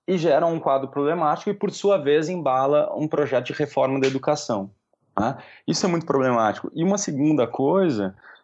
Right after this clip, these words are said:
que é, eu fico pensando também, quer dizer, além da dinâmica de, de substituição de um recurso por outro, é, no mínimo, no mínimo, a má compreensão do contexto brasileiro pra imaginar que um fundo como esse funcione da maneira como eles colocaram.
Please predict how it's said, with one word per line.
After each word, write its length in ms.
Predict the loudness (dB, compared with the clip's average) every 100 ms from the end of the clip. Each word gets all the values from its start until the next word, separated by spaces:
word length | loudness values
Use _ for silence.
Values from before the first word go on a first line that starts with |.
| _ -4
que 140 | 2
é, 400 | 4 4 4 2 0
eu 140 | -2
fico 180 | -2 -4
pensando 340 | -4 -2 -2
também, 520 | -2 0 2 2 0
quer 140 | -2 -2
dizer, 100 | 2
além 200 | 2 2
da 80 | 0
dinâmica 540 | 2 2 2 0 -2
de, 240 | 0 -2
de 140 | -2 -4
substituição 680 | -2 -2 -2 -2 -2 0 2
de 80 |
um 80 | 2
recurso 460 | 2 0 0 -2 -2
por 160 | 0
outro, 520 | 2 2 0 -2 -4 -6 _ _ _ _
é, 100 | 0
no 200 | 2 4
mínimo, 500 | 2 2 2 2 2
no 140 | 2
mínimo, 540 | 2 2 2 2 0 -2 -12 -20 _
a 140 | -2
má 200 | 2 0
compreensão 960 | 0 -2 0 -2 -2 0 2 2 0 -2
do 80 |
contexto 460 | -2 0 0 -2 0
brasileiro 720 | 0 0 0 2 2 0 -2 0
pra 140 | 0
imaginar 680 | 2 0 -2 -2 0 -2 -4
que 120 | -4
um 100 | -2
fundo 340 | -2 0 2 2
como 300 | 0 0 0
esse 180 | 0 -2
funcione 600 | -2 -2 0 0 2 2
da 100 | 2
maneira 320 | 2 2 0
como 220 | -2 -2
eles 140 | -4
colocaram. 600 | -2 -2 0 0 0 -2